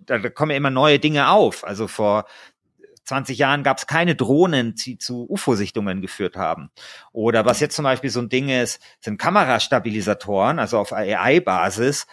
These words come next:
äh, die dann aber dazu führen, dass Licht im Bild zu sehen ist, das da eigentlich gar nicht hingehört. Übrigens, wer mal ein ufo sieht, äh, wenn er rauchend auf dem Balkon steht, was man da auch sagen kann,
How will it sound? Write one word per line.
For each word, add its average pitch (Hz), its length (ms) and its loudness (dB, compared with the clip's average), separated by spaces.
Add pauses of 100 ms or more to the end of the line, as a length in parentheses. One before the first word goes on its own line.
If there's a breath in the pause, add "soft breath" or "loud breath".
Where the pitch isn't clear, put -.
(180 soft breath)
äh, 117 160 -6
die 135 120 -10
dann 131 160 2
aber 127 180 0
dazu 127 260 2
führen, 143 220 -2
dass 127 180 -2
Licht 175 300 -4
im 123 160 -10
Bild 127 280 0
zu - 240 -12
sehen 131 320 0
ist, 131 280 -6
das 117 120 -4
da 120 120 -2
eigentlich 120 320 -4
gar 113 100 0
nicht 113 140 -4
hingehört. 101 640 0 (840 soft breath)
Übrigens, 147 420 0
wer 139 380 4
mal 127 280 2
ein 127 140 0
ufo 127 280 -6
sieht, 131 500 -2 (240)
äh, 135 240 4
wenn 120 120 0
er 113 120 0
rauchend 123 520 -4
auf 113 120 -4
dem 127 80 -6
Balkon 135 360 -2
steht, 127 440 -6 (920)
was 151 220 -2
man 127 80 -6
da 123 140 2
auch 131 120 -4
sagen 139 300 2
kann, 139 300 -4